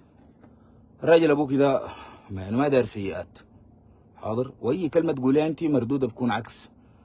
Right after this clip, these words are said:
شفت الجروبات لما الفيديو بتاعك ده طلع؟ انا ما طلعته لكن اتكلمت عنه قبل ما يطلع.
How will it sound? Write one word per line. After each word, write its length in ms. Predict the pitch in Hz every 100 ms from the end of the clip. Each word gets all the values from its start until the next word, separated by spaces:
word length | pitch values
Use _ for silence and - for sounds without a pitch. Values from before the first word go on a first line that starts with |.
| _ _ _ -
شفت 220 | - 185 202
الجروبات 560 | 151 127 127 131 156
لما 180 | 135 117
الفيديو 360 | 107 107 131 120
بتاعك 240 | 131 127
ده 100 | 110
طلع؟ 280 | 131 143 - - -
انا 100 | 147
ما 80 |
طلعته 400 | 156 175 95 92
لكن 180 | 90 98
اتكلمت 360 | 127 123 127 120
عنه 200 | 120 120
قبل 200 | 117 113
ما 100 | 98
يطلع. 200 | 85